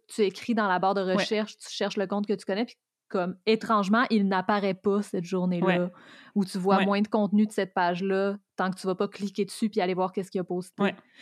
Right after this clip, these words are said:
Speaker 1: Fait que ce serait ça, je pense, ma définition, euh, vite faite de shadowban. Mais, euh, c'est ça, puis il y a, il y a,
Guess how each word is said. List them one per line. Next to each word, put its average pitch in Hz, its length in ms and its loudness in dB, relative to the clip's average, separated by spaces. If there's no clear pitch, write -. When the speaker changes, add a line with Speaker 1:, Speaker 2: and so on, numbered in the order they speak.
Speaker 1:
Fait 175 120 -10
que 170 540 -4
ce 180 160 -6
serait 180 340 -4
ça, 208 240 -8
je 208 80 -12
pense, 190 220 -8
ma 180 100 -2
définition, 175 600 -8
euh, 165 160 -8
vite 180 300 -8
faite 185 240 -6
de 180 80 -6
shadowban. 165 560 -10
Mais, 170 400 -4
euh, 160 500 -6
c'est 233 160 -4
ça, 233 200 2
puis 240 140 0
il 226 80 0
y 220 100 4
a, 185 140 0
il 214 100 -2
y 208 100 4
a, 190 380 2